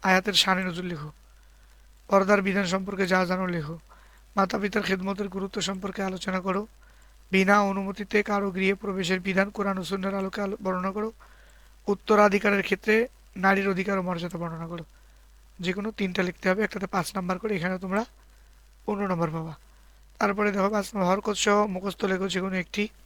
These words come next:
হরকত সহ মুখস্থ লিখতে হবে যে কোনো একটি সূরা গাশিয়া, প্রথম পাঁচ আয়াত, সূরা আল ফজরের প্রথম পাঁচ আয়াত মুখস্থ লিখতে হবে হরকত দিয়ে,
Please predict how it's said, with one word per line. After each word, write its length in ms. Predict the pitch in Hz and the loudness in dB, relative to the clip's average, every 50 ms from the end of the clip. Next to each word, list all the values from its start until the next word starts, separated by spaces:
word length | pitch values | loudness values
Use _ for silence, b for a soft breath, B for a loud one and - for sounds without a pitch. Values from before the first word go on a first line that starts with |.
| - - - B B B B B B B B B B B B B B - - | -20 -20 -20 B B B B B B B B B B B B B B -2 0
হরকত 280 | 185 190 185 202 196 | 0 2 2 0 0
সহ 180 | - - 220 220 | 0 0 0 0
মুখস্থ 360 | 208 196 196 185 175 - - | 0 -4 -6 -8 -8 -6 -4
লিখতে 260 | 196 196 - - - | -4 -4 -4 -2 -2
হবে 100 | 196 196 | -2 -2
যে 140 | 196 185 196 | -2 -6 -6
কোনো 120 | 185 185 185 | -6 -6 -6
একটি 180 | 175 - - | -6 -6 -8
সূরা 300 | 165 - - 190 196 190 | -8 -4 -2 0 0 2
গাশিয়া, 400 | 175 185 180 - - 185 180 170 - - - - b b b b b b b b - | 2 4 4 4 4 4 0 -2 -4 -10 -20 -20 b b b b b b b b -6
প্রথম 300 | - 190 175 214 202 202 | -4 -4 -2 -2 -2 0
পাঁচ 220 | 220 202 175 - | 0 0 0 2
আয়াত, 220 | 202 202 214 233 - - - - - - - | 2 2 2 2 0 -4 -20 -20 -20 -16 -14
সূরা 280 | - - - 190 196 | -8 -2 0 2 2
আল 100 | 196 190 | 2 2
ফজরের 420 | 175 - - 190 175 190 190 220 220 | 0 -2 -2 -2 -2 0 -2 -2 -4
প্রথম 340 | - - 190 - 196 185 190 | -4 -6 -8 -8 -8 -10 -8
পাঁচ 220 | 196 175 - - | -10 -10 -8 -10
আয়াত 280 | 180 175 - - - - - b b b b b b b b b b b b - - - - - - - - - - - - - - - - - - - - | -10 -10 -12 -14 -20 -20 -20 b b b b b b b b b b b b -20 -20 -20 -20 -20 -20 -20 -20 -20 -20 -20 -20 -20 -20 -20 -20 -20 -20 -12 -6
মুখস্থ 420 | 180 180 185 165 180 170 - - 208 | -2 -2 0 0 0 -2 -2 0 0
লিখতে 320 | 190 185 - - - 196 | 0 -2 -2 0 2 2
হবে 160 | 185 185 226 | 2 4 2
হরকত 340 | 220 185 180 180 - 190 180 170 | 2 0 0 -2 -4 -8 -8 -6
দিয়ে, 200 | - 180 175 160 | -6 -6 -6 -6